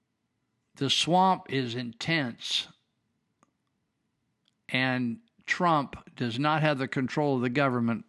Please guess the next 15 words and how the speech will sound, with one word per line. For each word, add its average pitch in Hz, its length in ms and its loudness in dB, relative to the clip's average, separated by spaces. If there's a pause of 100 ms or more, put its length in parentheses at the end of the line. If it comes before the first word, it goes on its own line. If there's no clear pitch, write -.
like 113 220 -2
he 131 100 2
would 127 200 2
his 113 120 -2
personal 120 420 -2
business. 110 600 -2 (1300)
And 143 280 4
in 143 120 0
your 131 180 2
personal 175 440 2
business, 143 580 0
if 127 140 0
you 131 140 2
hired 147 440 0
people 147 560 0